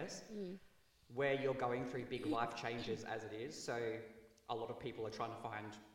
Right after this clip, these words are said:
Speaker 1: relationships and, and things more meaningful to them. And, um, you know, a lot of those people have got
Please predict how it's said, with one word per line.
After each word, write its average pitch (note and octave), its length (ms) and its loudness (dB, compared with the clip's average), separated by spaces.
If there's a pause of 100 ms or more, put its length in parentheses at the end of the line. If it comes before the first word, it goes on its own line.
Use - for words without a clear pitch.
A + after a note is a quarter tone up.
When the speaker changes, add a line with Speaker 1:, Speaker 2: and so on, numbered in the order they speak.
(220)
Speaker 1:
relationships A#2+ 960 0
and, A2 360 -4
and A2 280 -4
things B2 360 -4 (180)
more A2+ 220 -4
meaningful A#2 480 -6
to A2 200 -12
them. A#2 380 -2
And, A2+ 380 -2 (960)
um, A#2+ 260 2 (260)
you B2 60 -6
know, A2+ 80 -2 (100)
a A#2 40 -2
lot A#2 120 0
of A#2 80 -4
those A#2+ 280 0
people B2 340 -2
have A#2 180 -2
got A#2 120 0